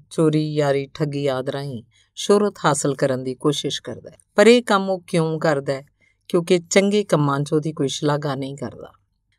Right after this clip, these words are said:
ਬੱਚੇ ਦੇ ਮਾਣ ਵਿੱਚ ਦੋ ਚਾਰ ਸ਼ਲਾਘਾ ਦੇ ਸ਼ਬਦ ਉਹਨੂੰ ਵਧੇਰੇ ਮਿਹਨਤ ਤੇ ਸ਼ੌਕ ਨਾਲ ਕੰਮ ਕਰਨ ਲਈ ਉਤਸ਼ਾਹ ਤੇ ਖੁਸ਼ੀ ਦਿੰਦੇ।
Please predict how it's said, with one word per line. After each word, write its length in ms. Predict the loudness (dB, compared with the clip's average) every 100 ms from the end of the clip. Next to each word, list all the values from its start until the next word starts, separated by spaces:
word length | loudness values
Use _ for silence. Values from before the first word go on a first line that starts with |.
| _
ਬੱਚੇ 380 | 4 4 8 8
ਦੇ 120 | 8
ਮਾਣ 380 | 6 4 4 4
ਵਿੱਚ 260 | 2 0 0
ਦੋ 260 | 2 2
ਚਾਰ 260 | 4 4 4
ਸ਼ਲਾਘਾ 460 | 2 2 2 2 0
ਦੇ 120 | 0
ਸ਼ਬਦ 360 | 0 0 0
ਉਹਨੂੰ 180 | 0 -2
ਵਧੇਰੇ 360 | 0 2 2 2
ਮਿਹਨਤ 400 | 2 2 2 2
ਤੇ 100 | -2
ਸ਼ੌਕ 440 | 0 2 2 2
ਨਾਲ 200 | -2 -4
ਕੰਮ 280 | -2 -2 0
ਕਰਨ 260 | -2 -2 -4
ਲਈ 140 | -4
ਉਤਸ਼ਾਹ 460 | -6 -8 0 0 0
ਤੇ 140 | -6
ਖੁਸ਼ੀ 400 | -6 -6 -4 -4
ਦਿੰਦੇ। 420 | -6 -8 -14 -20